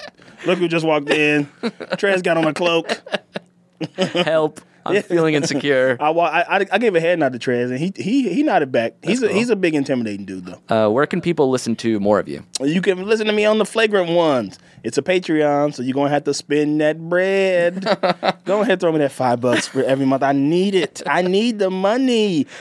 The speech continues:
Speaker 1: I have a shoe fe-, a shoe fetish. I have a shoe problem. I ha-, I have to keep buying shoes with your podcast money.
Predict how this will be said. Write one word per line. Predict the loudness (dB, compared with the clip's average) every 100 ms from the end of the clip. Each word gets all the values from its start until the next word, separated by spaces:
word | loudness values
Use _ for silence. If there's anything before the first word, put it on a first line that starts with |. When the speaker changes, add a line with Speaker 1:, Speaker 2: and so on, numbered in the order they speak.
| -6
Speaker 1:
I |
have | -2 0
a |
shoe | 0 -2 -2
fe-, | -2 -2 0 0
a | 0 -2
shoe | -2 -4
fetish. | -2 -2 -2 -4 -14 -8 -4
I | 0
have | 0
a |
shoe | 0 0 -2
problem. | 0 0 0 -2
I | -2
ha-, | -2 0
I |
have | 0 -2
to | -2
keep | -6 -2
buying | 0 0 -2
shoes | -2 -2 -2
with | -4 -8
your | -4
podcast | 0 2 2 -2
money. | 0 -4 -4